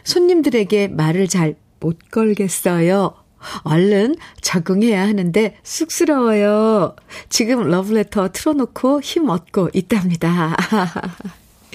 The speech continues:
<laughs> 네, 빨리 적응하셔야 되는데 그거 쉽지 않죠. 구칠삼구님, 그럼요. 뭐 물어봐도 대답도 잘 못하겠고 그런데,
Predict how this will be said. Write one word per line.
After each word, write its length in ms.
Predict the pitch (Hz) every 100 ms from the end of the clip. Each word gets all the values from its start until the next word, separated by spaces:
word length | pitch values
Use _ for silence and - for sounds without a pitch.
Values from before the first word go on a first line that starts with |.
| 381
<laughs> 1160 | - - - - 392 339 302 285 262 226 - -
네, 300 | 180 185 175 175
빨리 240 | 196 202
적응하셔야 640 | 196 185 170 196 196 220 185
되는데 360 | 180 170 156
그거 280 | 165 - -
쉽지 440 | 139 - - - 202
않죠. 920 | 151 165 - - 196 226 226 165 143 - - - - - - _ _
구칠삼구님, 1120 | - - - 233 226 254 214 196 180 190 185 165
그럼요. 960 | - 226 247 214 180 175 180 180 165 165 233 -
뭐 240 | - 214 220
물어봐도 880 | 196 214 240 220 175 185 190 202 185
대답도 380 | 202 202 175 190
잘 220 | 190 185
못하겠고 640 | 170 170 214 190 170 175
그런데, 500 | 170 170 165 233 214